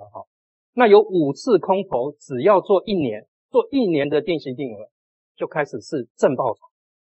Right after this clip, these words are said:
那七次的大空头呢，只要坚持做三年，也一定是正报酬。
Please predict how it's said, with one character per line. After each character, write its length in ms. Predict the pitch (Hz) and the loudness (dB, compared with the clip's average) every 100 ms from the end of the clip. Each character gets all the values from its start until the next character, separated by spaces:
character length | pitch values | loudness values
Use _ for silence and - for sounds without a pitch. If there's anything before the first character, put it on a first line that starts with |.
| _ _ _ _ _ _ _ _ - | _ _ _ _ _ _ _ _ -2
那 180 | 277 | 0
七 340 | - - 302 302 | 0 0 2 2
次 240 | 294 311 | 2 4
的 100 | 214 | 4
大 160 | 214 233 | 4 2
空 220 | 233 233 | 0 0
头 160 | 190 196 | 2 2
呢， 240 | 196 202 _ _ _ _ _ _ _ _ | 0 -2 _ _ _ _ _ _ _ _
只 260 | - 147 | -6 -4
要 240 | 156 247 208 | 2 4 2
坚 320 | - 247 247 | 2 2 2
持 240 | - 160 | -2 -6
做 240 | 170 226 165 | 0 2 2
三 300 | - 214 220 | 0 -2 0
年， 300 | 131 117 143 _ _ _ _ _ _ _ _ _ | -4 -6 -12 _ _ _ _ _ _ _ _ _
也 260 | 170 147 135 | -4 -4 -4
一 260 | 170 220 | -6 -6
定 260 | 247 269 185 | -2 -2 -2
是 260 | - 185 147 | -2 -4 -2
正 260 | 202 151 | -4 -2
报 180 | 147 127 | 0 -2
酬。 260 | - 101 | -6 -18